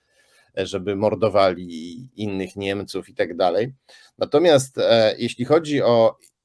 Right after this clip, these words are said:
islam, kiedy się z nimi rozmawiało o islam w Niemczech, to oni mówili, że ich najwięk-, największy niepokój budzi w nich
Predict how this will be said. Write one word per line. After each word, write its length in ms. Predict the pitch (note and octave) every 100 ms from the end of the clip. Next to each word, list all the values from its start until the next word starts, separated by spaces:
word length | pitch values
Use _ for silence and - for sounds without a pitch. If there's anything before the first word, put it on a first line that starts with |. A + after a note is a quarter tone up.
| -
islam, 540 | C#3+ C3+ A2 F#2+ A#2
kiedy 280 | B2 G#2 A2
się 160 | - G2+
z 60 |
nimi 260 | A#2 B2 A2+
rozmawiało 640 | A2 G#2+ G#2+ A#2+ A2+ F#2+
o 60 | G#2+
islam 360 | A2+ B2 A2
w 60 | G#2
Niemczech, 420 | G#2 F#2+ A2+ C3
to 200 | B2 -
oni 240 | C#3+ F#3
mówili, 420 | F3 C3+ C#3 D#3 C3+
że 120 | C3+
ich 160 | A#2
najwięk-, 720 | A#2 A2+ A#2+ A#2 D3 D3+ G#2+ A2
największy 440 | A#2+ D3+ E3+ D3+
niepokój 480 | C3+ C3 C#3+ D3+ B2
budzi 320 | C3 C#3+ D3
w 60 | B2
nich 160 | A#2